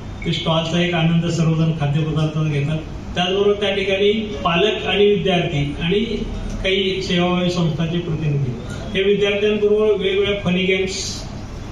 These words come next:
खेळतात आणि विद्यार्थ्यांच्या आनंदात ते सामील होतात. अशा प्रकारे तो आनंदाचा एक मेळावा असतो, म्हणून तो आनंद मेळावा, अ, हा कार्यक्रम सुद्धा या, अ, कालावधीमध्ये आयोजित केला जातो.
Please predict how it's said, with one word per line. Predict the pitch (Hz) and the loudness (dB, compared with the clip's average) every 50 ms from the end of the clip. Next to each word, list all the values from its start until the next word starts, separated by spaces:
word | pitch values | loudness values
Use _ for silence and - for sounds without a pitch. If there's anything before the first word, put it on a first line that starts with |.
| - - - - - - - - - - - - - - - - - - - - | -10 -10 -10 -10 -10 -10 -10 -12 -12 -12 -10 -10 -10 -10 -10 -10 -10 -10 -6 -2
खेळतात | 165 175 175 175 170 147 139 139 - - - - - - - - | 0 0 0 0 0 0 -2 -2 -4 -6 -8 -8 -8 -10 -8 -6
आणि | 147 165 180 180 175 | -4 -2 0 2 2
विद्यार्थ्यांच्या | 170 156 165 180 180 175 185 185 180 190 185 - - | 2 2 2 0 0 0 0 -2 -2 -2 -2 -2 0
आनंदात | 156 160 165 165 160 165 156 - - | 0 0 2 2 0 -2 -2 -4 -4
ते | 175 165 | -4 -4
सामील | - - 156 143 151 156 143 139 | -2 -2 -2 0 0 0 0 0
होतात. | 135 120 - - - - - - - - - - - - - - - - - - | 0 -2 -2 -4 -8 -8 -8 -8 -10 -10 -10 -10 -10 -12 -12 -10 -10 -10 -8 -6
अशा | 170 - 202 208 | -4 -2 0 0
प्रकारे | 202 208 196 202 202 202 208 | 0 0 0 0 2 2 2
तो | 202 - - 208 | 0 0 0 -2
आनंदाचा | 214 190 185 175 175 185 202 214 214 214 208 - 196 180 156 - - - - - - - - | -2 0 0 0 2 2 4 4 4 2 2 0 0 0 -2 -2 -4 -8 -10 -10 -10 -8 -6
एक | 170 156 - 170 | -6 -4 -2 0
मेळावा | 170 170 165 170 175 175 170 | 0 2 2 2 2 2 2
असतो, | 165 - - - 147 139 | 2 0 -2 -2 -2 0
म्हणून | 156 170 175 170 175 | 2 2 2 2 0
तो | - | 0
आनंद | - 160 165 170 185 196 202 196 | 0 0 0 0 2 2 0 0
मेळावा, | 190 190 180 170 165 160 160 160 160 160 - - - - - - - - - | 2 2 2 2 2 2 2 2 0 0 -4 -6 -8 -10 -10 -10 -10 -8 -6
अ, | |
हा | 156 151 151 139 147 165 | -4 -2 0 0 0 0
कार्यक्रम | 165 160 165 160 160 156 160 160 160 | 0 0 0 0 0 0 0 -2 -2
सुद्धा | 147 - 156 - 147 139 135 131 - - - - - - - - | -2 -2 -2 -2 -2 -2 -2 -2 -6 -6 -8 -8 -8 -8 -6 -4
या, | 151 151 151 151 147 160 165 - - | -4 -4 -2 -2 -2 -4 -4 -4 -4
अ, | 156 151 147 143 143 143 139 - | -4 -2 -2 0 0 0 0 -2
कालावधीमध्ये | 156 147 143 143 143 143 143 143 143 139 143 143 | -2 -2 0 0 0 2 2 0 0 0 -2 -2
आयोजित | 135 135 135 135 | -4 -4 -4 -4
केला | 135 - - 127 127 | -6 -6 -6 -6 -4
जातो. | 127 123 120 123 - | -4 -6 -6 -6 -10